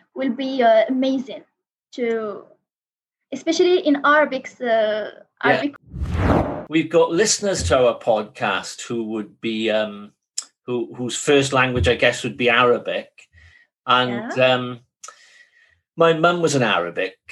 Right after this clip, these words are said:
Speaker 2: um, speaker. She lived in,
Speaker 1: <laughs>
Speaker 2: um, Lebanon at one time. And so, um, whenever I hear Arabic, it always makes me think of my mum. So it'd be perhaps nice if we could have, um, one answer um, for our podcast, um, Hajar in Arabic.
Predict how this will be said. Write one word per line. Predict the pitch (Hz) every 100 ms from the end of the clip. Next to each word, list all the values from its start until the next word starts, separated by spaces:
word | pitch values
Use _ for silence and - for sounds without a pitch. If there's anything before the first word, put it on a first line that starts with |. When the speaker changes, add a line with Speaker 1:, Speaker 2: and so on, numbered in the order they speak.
| 117
Speaker 2:
um, | 104 98
speaker. | 107 - 87 80 98 131
She | 131 123
lived | 117 110 -
in, | 113 110
Speaker 1:
<laughs> | 110
Speaker 2:
um, | 110 - - -
Lebanon | 131 139 139 135 131
at | 104
one | 104 104 104
time. | 120 139 139
And | 135
so, | 151 151 147 _ _ _
um, | 147 151 139 - _ _ _ _ -
whenever | 156 151 165 175
I | 160 151
hear | 156 180 147
Arabic, | 101 85 90 110 -
it | 113
always | 120 117
makes | 131 117 113
me |
think | - 135 113
of |
my | 95 87
mum. | 85 104
So | 117 139
it'd |
be | 147 147
perhaps | - - -
nice | 147 147 139
if | 143 135
we | 139
could | 139 131
have, | 123 123 - -
um, | 123 123 117 _ _
one | 120 139 151
answer | 120 107 98 - 87 80 - _ _ 117
um, | 107 107
for | - 123
our | 107 104 92
podcast, | - 98 87 - - 85 - - - - 104
um, | 101
Hajar | 104 104 98 113 104
in | 104
Arabic. | 87 85 85 117 - -